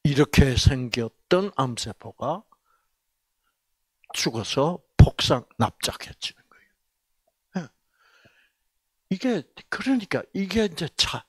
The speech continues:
암의 자연 치유입니다. 예. 그래서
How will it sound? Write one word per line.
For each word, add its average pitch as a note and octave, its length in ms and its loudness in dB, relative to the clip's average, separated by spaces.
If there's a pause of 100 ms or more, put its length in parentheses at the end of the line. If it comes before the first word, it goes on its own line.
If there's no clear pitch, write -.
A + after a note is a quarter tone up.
(120)
암의 D3+ 760 0 (380)
자연 C3+ 760 2
치유입니다. G#2 920 -6 (1800)
예. F3+ 120 -6 (920)
그래서 D#3+ 420 -6